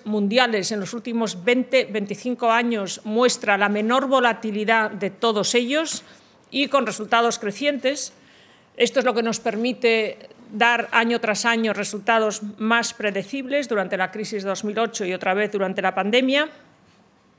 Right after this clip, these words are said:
Hemos aumentado en estos años en treinta millones de clientes, eh, llegando a los ciento cincuenta y tres total en el grupo, fortalecido nuestro capital, crecido los resultados y mejorado la rentabilidad.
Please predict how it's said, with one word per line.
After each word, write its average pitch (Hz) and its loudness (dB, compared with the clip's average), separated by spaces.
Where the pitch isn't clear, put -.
Hemos 247 -2
aumentado 220 2
en 214 0
estos 214 -4
años 226 0
en 208 -4
treinta 247 4
millones 233 0
de 226 -4
clientes, 226 -2
eh, 190 -4
llegando 214 2
a 208 2
los 190 -2
ciento 220 -4
cincuenta 208 -2
y 190 -2
tres 208 -4
total 208 0
en 202 -2
el 208 -4
grupo, 277 -2
fortalecido 220 2
nuestro 220 -4
capital, 233 2
crecido 226 -4
los 208 2
resultados 214 0
y 202 -2
mejorado 208 2
la 196 4
rentabilidad. 196 0